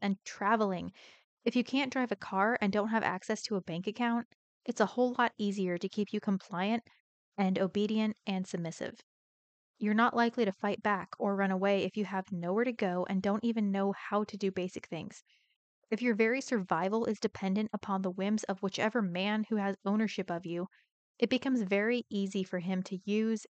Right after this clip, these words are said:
and abuse you. And that is precisely why so many conservatives love this dynamic. Conservative,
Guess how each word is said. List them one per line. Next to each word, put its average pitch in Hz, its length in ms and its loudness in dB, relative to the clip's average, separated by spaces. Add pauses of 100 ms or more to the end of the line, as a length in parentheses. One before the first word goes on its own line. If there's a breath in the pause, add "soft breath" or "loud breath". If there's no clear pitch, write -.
(120)
and 196 240 2
abuse 165 380 -4
you. 151 240 -6 (640)
And 214 100 4
that 214 120 4
is 247 100 -2
precisely 233 720 -2
why 208 200 0
so 196 240 -2
many 214 220 2
conservatives 190 720 -2 (100)
love 185 460 2 (180)
this 190 140 -8
dynamic. 170 480 -6 (880)
Conservative, 240 580 2